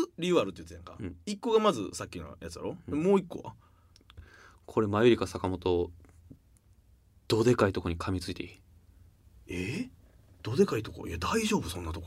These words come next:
Speaker 1: 噛みついて。
Speaker 2: わからん。
Speaker 1: 何、何、何？
Speaker 2: Googleマップがちょっと機能してない、あれ。
Speaker 1: <laughs> そんなことない。
Speaker 2: これもうえぐいよ、ほんま。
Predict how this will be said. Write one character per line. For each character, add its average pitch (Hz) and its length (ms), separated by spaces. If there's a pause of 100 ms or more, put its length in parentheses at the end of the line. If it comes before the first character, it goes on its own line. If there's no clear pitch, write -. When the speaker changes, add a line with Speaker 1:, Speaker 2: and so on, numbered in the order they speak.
(100)
Speaker 1:
噛 80 40
み 80 80
つ 90 100
い - 20
て。 - 140 (160)
Speaker 2:
わ - 80
か - 140
ら - 60
ん。 - 120
Speaker 1:
何、 110 180
何、 80 160
何？ 80 280 (1040)
Speaker 2:
Google 131 460
マ 113 80
ッ 104 40
プ - 220
が 82 300
ち - 80
ょ - 20
っ - 80
と - 200 (120)
機 143 160
能 95 160
し - 80
て 113 80
な 92 80
い、 - 20
あ - 60
れ。 - 80
Speaker 1:
<laughs> 1077 480
そ - 800
ん 247 100
な - 80
こ - 60
と 214 100
な 208 120
い。 - 40
Speaker 2:
こ 117 60
れ 117 80
も 113 80
う 120 60
え 131 80
ぐ 127 120
い 98 60
よ、 90 140
ほ 104 100
ん 101 40
ま。 98 60